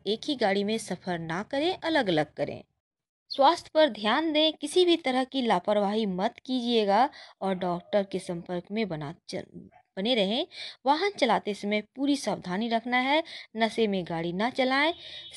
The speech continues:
साथ ही आर्थिक क्षेत्र में भी असर दिखेगा। बात करते हैं मिथुन राशि की।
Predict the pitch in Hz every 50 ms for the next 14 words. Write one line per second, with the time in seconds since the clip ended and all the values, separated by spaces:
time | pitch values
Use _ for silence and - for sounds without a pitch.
0 | - - 370 359 359 359 - 311 311 311 294 - - - 233 233 233 233 - -
1 | 269 254 - - - 226 220 214 - 208 214 233 247 240 311 320 - - 202 196
2 | - 185 165 160 165 151 - - 147 139 - - - - - - - - - -
3 | _ - 233 240 285 330 - - - 311 320 - - 330 330 349 339 294 233 196
4 | - - 170 160 143 131 127 - - - _ - - - -